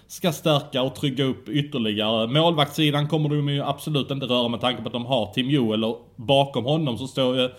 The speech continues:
Stefan Steen också, så där är de ju helt trygga.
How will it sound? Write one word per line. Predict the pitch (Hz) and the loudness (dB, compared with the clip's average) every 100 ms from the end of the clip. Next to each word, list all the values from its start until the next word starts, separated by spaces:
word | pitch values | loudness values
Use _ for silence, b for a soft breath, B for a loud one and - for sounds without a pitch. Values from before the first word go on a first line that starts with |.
| B B | B B
Stefan | - 135 - 123 | 2 2 2 -4
Steen | - 160 117 123 | 0 2 2 2
också, | 160 - 117 | 0 -2 -8
så | 123 | -6
där | 120 120 156 151 147 | -4 2 4 6 4
är | 143 | 2
de | 139 | -2
ju | |
helt | 135 127 104 | 0 0 -2
trygga. | - 143 131 107 104 | -4 -2 -2 -4 -6